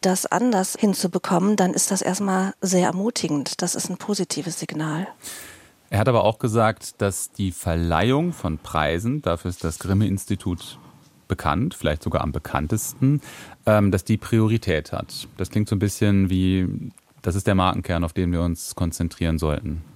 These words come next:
Speaker 2: Wie sehen Sie das?
Speaker 1: Ja, ich würde den Markenkern, ich hab den immer, oder wir haben den halt größer verstanden. Also die Preise sind bestimmt die Projekte des Grimme-Instituts mit der größten Öffentlichkeitswirksamkeit, ähm, und die, die am bekanntesten sind. Aber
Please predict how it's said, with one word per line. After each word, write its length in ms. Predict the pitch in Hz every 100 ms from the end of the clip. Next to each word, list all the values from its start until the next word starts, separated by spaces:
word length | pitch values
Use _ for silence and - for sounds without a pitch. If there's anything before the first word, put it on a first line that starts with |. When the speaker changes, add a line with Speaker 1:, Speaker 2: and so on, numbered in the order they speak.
| -
Speaker 2:
Wie 80 | 80
sehen 180 | 78 80
Sie 100 | 110
das? 280 | 165 - _ - - -
Speaker 1:
Ja, 180 | 294
ich 160 | 226 -
würde 180 | 240 220
den 220 | 220 208
Markenkern, 640 | 190 220 247 240 226 214
ich 140 | 214 247
hab 80 | -
den 160 | 233
immer, 360 | - 214 208 202
oder 220 | 196 196
wir 160 | 208 214
haben 220 | 220 214
den 180 | 202 208
halt 160 | 202
größer 380 | - 208 240 175
verstanden. 920 | - 160 - 156 160 160 - 160 156
Also 640 | - 185 185 180 180 185 190 - - - - - -
die 160 | 202
Preise 400 | - - 190 220
sind 200 | 220 214
bestimmt 500 | 214 - 214 214 - - -
die 360 | 208 214 208 202 _ _ _ -
Projekte 640 | - 208 202 - - 214
des 200 | 202 196
Grimme-Instituts 840 | - 196 220 - 202 196 196 190 -
mit 140 | 185
der 100 | 185
größten 400 | - 180 185 127
Öffentlichkeitswirksamkeit, 1600 | - 226 202 190 - 185 175 - 175 175 175 175 - 175 170 175 -
ähm, 480 | 170 170 170 175 170
und 360 | 180 175 -
die, 100 | 185
die 120 | 180 151
am 120 | 170
bekanntesten 640 | - 190 220 240 - 226
sind. 420 | 208 214 226 -
Aber 420 | - 180 196 202